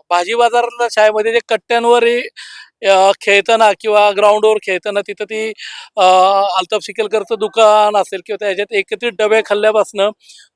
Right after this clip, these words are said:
बऱ्याचशा म्हणजे की, अ, शाळेतल्या स्पर्धा असतील, शाळेतले विविध कार्यक्रम असतील याच्यामध्ये आणि प-, सर्व सुखदुःखात, सर्व सणवारामध्ये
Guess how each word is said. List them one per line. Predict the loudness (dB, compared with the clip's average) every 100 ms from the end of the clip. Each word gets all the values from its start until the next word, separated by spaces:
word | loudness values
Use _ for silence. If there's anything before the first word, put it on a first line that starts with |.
| 0
बऱ्याचशा | 4 4 2 0
म्हणजे | 0 -2
की, | -4 -4 -4 -4 -8 -10 -8
अ, | -2 2 4 4 2 0
शाळेतल्या | 0 0 0 -6
स्पर्धा | -4 -4 0 0
असतील, | 0 -4 -8
शाळेतले | -4 -4 -4 -4
विविध | -4 -2 -4 0
कार्यक्रम | 2 2 0 0
असतील | 0 -2 -8
याच्यामध्ये | -6 -6 -6 -4 -4 -6 -20 -14
आणि | -8
प-, | -8 _ -16 -16 -14
सर्व | 0 2 4 2
सुखदुःखात, | -2 -4 -4 -4 0 0 0
सर्व | -4 0 2 2 0 -2
सणवारामध्ये | -2 -2 2 2 2 0 -2